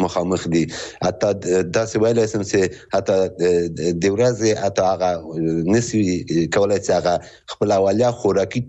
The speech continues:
توکي، اه، له، له، له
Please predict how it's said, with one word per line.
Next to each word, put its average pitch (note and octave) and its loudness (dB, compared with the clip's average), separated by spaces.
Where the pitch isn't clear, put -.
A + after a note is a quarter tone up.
توکي، C3 0
اه، - -2
له، F#2 4
له، F2 2
له F2 2